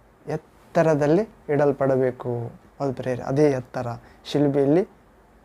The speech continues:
ಪ್ರಾಣ ಕೊಟ್ಟು ಪ್ರೀತಿಸಿದ ಪ್ರೀತಿ, ಎತ್ತರವಾದ ಪ್ರೀತಿ ಪ್ರಿಯರೇ. ಅಲ್ಲಿ ಸೈತಾನನನ್ನು, ಆತನ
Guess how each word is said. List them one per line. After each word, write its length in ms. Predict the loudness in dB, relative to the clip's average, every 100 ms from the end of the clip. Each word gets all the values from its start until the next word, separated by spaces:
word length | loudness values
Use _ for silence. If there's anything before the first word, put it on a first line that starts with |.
| _
ಪ್ರಾಣ 400 | -8 -4 -2 -4
ಕೊಟ್ಟು 360 | -6 -10 -8 -10
ಪ್ರೀತಿಸಿದ 540 | -6 -6 -4 -2 -2 -2 -8 -20 -20 _ _ _ _ -20 0
ಪ್ರೀತಿ, 360 | 2 2 -2
ಎತ್ತರವಾದ 760 | -6 -4 -8 -4 -2 0 0 -2
ಪ್ರೀತಿ 300 | -2 -2 -4
ಪ್ರಿಯರೇ. 420 | -8 -6 -6 -12 -20 -20 -20 -20 -20 _ _ 2
ಅಲ್ಲಿ 300 | 4 4 0 -10 _ _ _ _ -6
ಸೈತಾನನನ್ನು, 800 | -2 -2 -2 0 0 0 -2 -6 _ _ _ _
ಆತನ 340 | -10 -8 -6